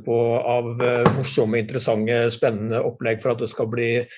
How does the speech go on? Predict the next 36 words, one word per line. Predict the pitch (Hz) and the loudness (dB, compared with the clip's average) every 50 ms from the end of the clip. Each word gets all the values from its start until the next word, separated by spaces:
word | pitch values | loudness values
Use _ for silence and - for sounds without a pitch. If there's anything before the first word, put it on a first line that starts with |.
| - - - - | -20 -14 -8 -4
en, | 135 123 127 127 123 123 | -4 -4 -2 -2 -2 0
eh, | 127 127 123 | 0 0 0
litt | 120 135 151 147 - _ - | 2 0 -2 -2 -2 _ 2
myk, | 151 156 175 185 190 185 180 165 | 2 4 4 4 2 0 0 2
men | 160 156 147 143 | 2 2 2 0
samtidig | 139 - 151 123 139 147 127 123 147 131 | 0 -2 -2 0 0 0 2 2 2 2
litt | 123 123 - | 2 -2 0
sånn, | 151 131 127 123 127 123 127 | -2 -2 -2 -2 -4 -2 0
eh, | 127 127 123 123 - - - - _ _ - | 0 0 0 -2 -6 -20 -20 -20 _ _ -10
de | - - 135 139 135 | -10 -8 -6 -6 -4
skal | - 156 - | -2 -2 2
føle | - 156 127 117 110 | 4 4 4 4 2
at | 113 - | 0 0
de | - 120 | 0 0
har | 110 117 | 2 2
kommet | 123 117 113 | 0 0 0
på | 123 120 123 | 0 0 0
videregående, | 123 120 120 110 101 107 104 107 107 110 113 | 0 2 0 0 0 0 -2 -2 -2 -2 -2
det | 110 | -2
er | 113 113 | -2 -4
litt | 113 110 | -4 -4
annerledes | 127 107 101 104 110 113 110 110 - - | -4 -6 -4 -4 -6 -6 -6 -8 -8 -8
enn | 127 117 | -6 -6
ungdomsskolen | 113 110 104 104 - 131 123 123 123 | -6 -6 -6 -8 -8 -6 -6 -6 -4
og | |
så | 131 123 | -4 -4
videre. | 113 113 147 196 240 220 - - - - - - - | 0 2 2 2 2 0 -4 -12 -18 -18 -14 -8 -4
Så | 143 | 0
du | 151 151 | 2 2
må | 147 151 - | 0 0 -4
sitte | - - - 180 - 143 | -8 -4 0 2 2 2
og | 139 - | 2 4
tenke | - 170 156 139 127 110 - 123 123 131 | 4 6 6 6 4 0 -2 0 0 0
ut | 131 - - | 2 2 0
opplegg | - - - 113 117 120 131 131 | 0 0 0 0 0 0 -2 -4
s-, | - - | -10 -10